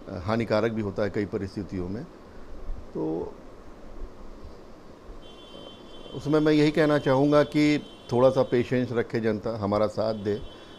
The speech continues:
हम उन्हीं के लिए काम कर रहे हैं, उन्हीं की सेवा कर रहे हैं। देखिए, स्वास्थ्य एक बहुत ही गंभीर विषय है, इसको अन्य विभागों की तरह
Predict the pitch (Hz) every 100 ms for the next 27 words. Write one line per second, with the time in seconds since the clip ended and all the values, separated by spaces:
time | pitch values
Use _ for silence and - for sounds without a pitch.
0 | - 127 143 127 120 139 147 135 135 131
1 | 131 127 123 117 123 117 135 107 110 123
2 | 123 117 113 110 113 101 104 101 139 -
3 | - - - - - - - - 139 160
4 | 143 - 139 139 143 131 113 117 139 123
5 | 113 107 101 131 131 110 - 110 95 -
6 | 113 - 127 - 123 139 135 127 110 95
7 | 98 117 120 117 113 110